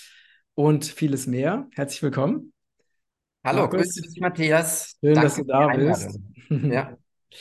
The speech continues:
Speaker 1: Ja, also uns verbindet auf jeden Fall vieles, habe ich gerade schon festgestellt in unserem Vorgespräch, nämlich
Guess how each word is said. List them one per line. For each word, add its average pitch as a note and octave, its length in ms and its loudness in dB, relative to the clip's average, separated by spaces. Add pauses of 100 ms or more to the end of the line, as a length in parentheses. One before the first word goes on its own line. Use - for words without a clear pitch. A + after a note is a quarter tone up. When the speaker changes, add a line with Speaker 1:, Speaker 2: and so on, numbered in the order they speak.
(720)
Speaker 1:
Ja, D#3 220 4
also D#3 180 4
uns F3 140 2
verbindet F#3 400 4
auf D#3 140 2
jeden E3 240 0
Fall D#3+ 260 2
vieles, F3 460 -2
habe D3 100 -2
ich C#3 140 -6
gerade D3 240 0
schon C#3+ 180 -6
festgestellt C#3+ 560 -4
in C#3+ 60 -4
unserem C3+ 220 -2
Vorgespräch, D#3 600 -4
nämlich C#3 460 -4